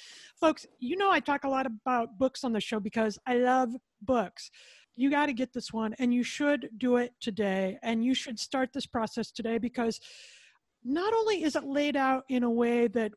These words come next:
we can understand in quick bites, and I don't know about you, but my focus has been wandering the last few months. So this is a way for me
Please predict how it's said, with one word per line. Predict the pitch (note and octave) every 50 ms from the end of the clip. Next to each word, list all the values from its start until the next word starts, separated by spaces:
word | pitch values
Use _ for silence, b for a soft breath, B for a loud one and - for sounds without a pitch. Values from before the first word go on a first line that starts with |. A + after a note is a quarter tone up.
| -
we | C4 A#3 C4 C4
can | - C#4+ C#4
understand | C4+ B3+ A#3 A3+ - - - - A#3+ A#3+ A#3+ A#3+ A#3+
in | A#3+ A3 G#3
quick | - - - C4 - -
bites, | - A3 A3+ A3 - B3
and | G#3+ A#3+
I | D#4+
don't | F#4+ F4 D4+
know | C4+ B3+
about | A3+ A3 G3+ G3+
you, | G#3+ B3 A3+
but | F#3+ F#3+ G3
my | G3+ A3+ C4
focus | - - C4 C4 - - B3+ -
has | - G#3 F3
been | - G#3+ G3+
wandering | G3 G3+ G#3+ A3 G#3+ G#3 G3 G3
the | G3
last | G3 F#3+ F#3 F3+ - -
few | - F#3+
months. | F#3+ G3 F#3 A#3+ - -
So | - A3+
this | G#3+ D4 - -
is | G4 F#4 - - - -
a | C4+ B3
way | G#3+ A#3+ A#3+ B3 B3+
for | - - - D4+ C4+
me | A#3 A#3+ A#3+ A#3 A3+ A3